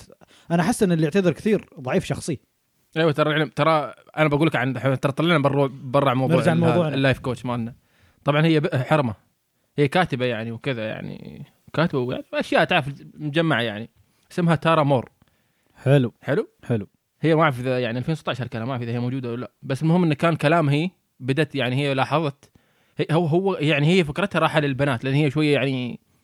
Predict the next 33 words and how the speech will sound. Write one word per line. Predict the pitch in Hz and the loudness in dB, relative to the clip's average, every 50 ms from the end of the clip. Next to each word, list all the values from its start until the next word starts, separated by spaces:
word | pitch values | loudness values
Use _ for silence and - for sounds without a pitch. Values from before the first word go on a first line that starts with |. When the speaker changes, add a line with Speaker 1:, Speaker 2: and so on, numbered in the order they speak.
| _ _ _ _ _ _ _ _ _ - | _ _ _ _ _ _ _ _ _ -8
Speaker 1:
درست | 160 131 143 156 151 - 156 143 - | -2 2 4 4 4 4 2 2 2
البنات. | 127 117 127 120 117 104 - - - | 4 4 4 2 2 0 -6 -6 -2
Speaker 2:
ما | 180 233 | 0 2
أعرف، | 170 131 131 | 2 2 2
أتوقع | 143 - 196 160 147 | 2 2 2 2 2
هي | 143 160 165 165 | 4 4 4 4
يعني | 165 151 | 4 4
متجهة | 147 147 - - 170 151 147 | 2 2 2 2 2 2 2
صوب | 131 156 156 | 2 2 2
البنات | 143 127 143 139 135 123 131 | 2 2 2 2 0 0 -2
يعني. | 120 110 110 120 - _ _ _ - | -4 -8 -8 -12 -14 _ _ _ -4
يعني | 135 147 | -2 0
كل، | - - 202 170 127 | 0 2 0 0 0
كل | - - 190 180 175 | -2 -2 0 0 0
أبحاثها | 147 120 - - 185 165 151 147 | -2 -2 0 -2 0 0 0 -2
وكذا | 135 - 196 208 | -2 -2 -2 -4
بخصوص | 190 143 131 - 175 139 | -4 -6 -6 -8 -6 -6
البنات، | 151 127 131 139 127 113 - _ _ _ _ _ _ _ _ _ - | -4 -4 -4 -4 -6 -6 -8 _ _ _ _ _ _ _ _ _ -8
على | |
أساس | 120 127 135 127 139 | -4 -2 0 0 0
إنه | 139 | 0
تطورهم | 127 - 143 135 131 131 123 113 | 0 2 2 2 2 2 -2 -4
وكذا. | 123 - 123 117 - - _ _ _ _ _ _ _ _ _ | -6 -10 -12 -16 -18 -20 _ _ _ _ _ _ _ _ _
فإحنا، | - 147 135 139 196 247 269 - _ - | -2 -2 2 2 2 2 2 0 _ -4
أنا | 160 175 175 | -4 -2 -2
أشوف | 156 - 214 175 190 | -2 -2 -4 -4 -2
إن | 160 147 | 0 0
هذا | 160 190 180 170 | 0 0 0 0
الحل | 147 - - 208 247 226 - _ _ _ - | -2 -2 -2 -2 -2 -4 -8 _ _ _ -4
ينفع | 147 160 156 - | -2 -2 -2 -2
حق | 117 127 | -4 -4
الجميع. | 131 127 113 110 127 131 120 - _ _ _ - _ _ _ _ _ _ _ - | -4 -4 -4 -2 -2 -4 -4 -6 _ _ _ -20 _ _ _ _ _ _ _ -8
Speaker 1:
حلو. | - - 135 127 - - | 0 2 4 4 2 0